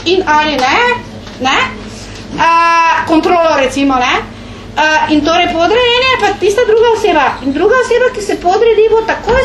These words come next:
začela uporabljati logiko prostitucije. Torej, prostitucija je naša osnovni način socialnega vedenja.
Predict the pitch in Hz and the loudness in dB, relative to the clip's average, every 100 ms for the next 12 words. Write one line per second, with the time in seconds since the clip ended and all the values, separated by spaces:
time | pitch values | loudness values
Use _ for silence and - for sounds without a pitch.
0 | 480 415 440 440 330 320 320 403 415 330 | 2 2 2 2 2 0 2 0 -2 -2
1 | 339 339 403 359 - 370 370 381 277 196 | -4 -4 -6 -4 -4 0 0 2 0 -2
2 | - 294 339 359 - 320 403 440 508 427 | -4 -4 -2 -2 -2 0 0 2 0 0
3 | 466 508 403 - - - - - 277 392 | 0 -2 -2 -4 -2 2 2 2 2 2
4 | 508 539 523 403 311 381 453 415 370 311 | 2 4 4 2 2 0 0 0 0 0
5 | 339 370 320 294 294 277 | 2 0 0 0 0 0